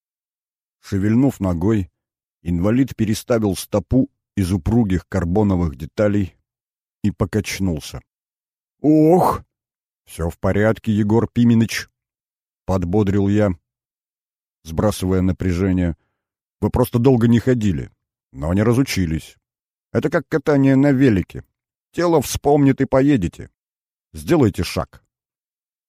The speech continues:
Хрипло дыша, безногий шагнул. Я переживал не меньше, но конструкция не подвела.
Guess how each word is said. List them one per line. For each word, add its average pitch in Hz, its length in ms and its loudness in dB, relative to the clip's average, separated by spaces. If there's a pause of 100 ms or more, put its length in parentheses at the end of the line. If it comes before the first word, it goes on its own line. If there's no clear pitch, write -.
(520)
Хрипло 85 480 -4
дыша, 107 580 -4 (440)
безногий 98 720 -2 (220)
шагнул. 85 560 -6 (960)
Я 87 220 -4
переживал 101 540 0
не 101 180 2
меньше, 107 580 0 (460)
но 90 160 -2
конструкция 95 720 -4
не 90 160 0
подвела. 85 720 -2